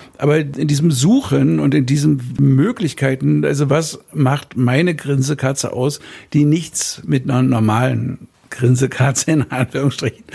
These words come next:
zu tun hat? Was, was tut die? Was ist das für eine Postüberbringerin?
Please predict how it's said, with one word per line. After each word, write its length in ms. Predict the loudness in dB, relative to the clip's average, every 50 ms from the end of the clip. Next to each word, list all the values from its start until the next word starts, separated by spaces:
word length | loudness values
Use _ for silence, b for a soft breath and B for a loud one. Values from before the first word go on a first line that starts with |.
| B B B -10 B -2
zu 160 | 0 0 0
tun 340 | 2 2 2 2 2 2 0
hat? 220 | 0 -2 -4 -8 B B B B B B
Was, 360 | -2 0 0 0 -2 -6 -2 -2
was 180 | -2 -2 -2
tut 280 | 0 2 2 2 2 2
die? 140 | 0 0 0
Was 140 | 0 -4
ist 200 | -4 -6 -4 -2
das 140 | -2 -2 -2
für 160 | 0 0 2
eine 220 | 4 4 4 4 2
Postüberbringerin? 1120 | 2 0 -2 -4 -6 -6 -8 -6 -2 -2 0 -2 0 0 0 2 2 2 2 2 2 0